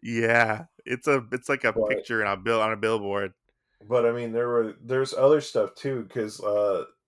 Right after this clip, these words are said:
Speaker 2: I think when they go to the police department, they have one part, and, like, you can see,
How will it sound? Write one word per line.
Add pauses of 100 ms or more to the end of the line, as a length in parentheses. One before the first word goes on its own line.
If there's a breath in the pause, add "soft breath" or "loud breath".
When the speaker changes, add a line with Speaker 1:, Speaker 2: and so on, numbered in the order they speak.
(140)
Speaker 2:
I
think
when
they
go
to
the
police
department,
they
have
one
part, (560)
and,
like,
you
can
see,